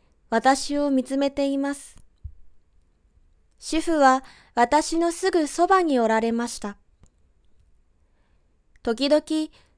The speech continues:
主婦の説法のビデオを見ると、私は笑顔になります。主婦に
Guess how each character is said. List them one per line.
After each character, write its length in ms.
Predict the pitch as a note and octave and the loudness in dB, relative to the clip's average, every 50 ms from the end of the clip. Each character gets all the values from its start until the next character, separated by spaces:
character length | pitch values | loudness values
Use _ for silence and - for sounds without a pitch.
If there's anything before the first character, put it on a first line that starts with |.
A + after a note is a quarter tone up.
| _ _ | _ _
主 180 | - - F4 F4+ | -2 0 2 2
婦 160 | - F#4+ F#4 | 2 2 0
の 140 | E4+ D4 B3+ | 0 0 0
説 260 | B3+ - D#4+ F4+ F4+ - - | 0 0 -2 -2 -2 -2 0
法 180 | F4+ F4 E4+ | 2 2 2
の 160 | D#4+ D4 C4 B3 | 2 0 -2 -2
ビ 160 | A3+ C4+ D4 | -2 -2 0
デ 120 | D#4+ D#4+ | 2 2
オ 180 | D#4 C#4+ B3+ A3+ | 2 2 2 0
を 60 | G#3+ | 0
見 160 | G#3+ A#3 B3+ | 0 0 0
る 120 | C4+ C#4 C4+ | 0 -2 -2
と、 300 | - B3 A3+ A#3+ B3 - - - _ _ _ _ _ _ _ | -2 -2 -2 -2 -4 -8 -14 -20 _ _ _ _ _ _ _
私 480 | - A#3 A3+ - C#4+ D4 - - D#4+ D#4+ | -6 -4 0 0 0 0 0 -2 -2 0
は 120 | D#4+ D#4+ | 2 2
笑 180 | D#4 D#4 E4+ F4 | 4 2 2 4
顔 240 | F#4+ F#4 F4+ E4+ D#4 | 4 4 4 4 2
に 180 | C#4 B3+ A#3 | 0 -2 -2
な 100 | A3 A3 | -2 -2
り 140 | G#3+ G#3+ G#3+ | -2 -2 -2
ま 140 | A3 A3 A3+ | -2 -4 -6
す。 240 | - - - - _ _ _ _ _ _ _ _ _ _ _ _ _ _ _ _ _ _ _ _ _ _ _ _ _ _ _ _ | -8 -14 -18 -20 _ _ _ _ _ _ _ _ _ _ _ _ _ _ _ _ _ _ _ _ _ _ _ _ _ _ _ _
主 180 | - - D4+ | -6 -4 -2
婦 140 | D4 - E4 | 0 0 0
に 320 | D4+ C#4+ C4+ C4+ C4+ C4 | 2 2 2 2 0 -2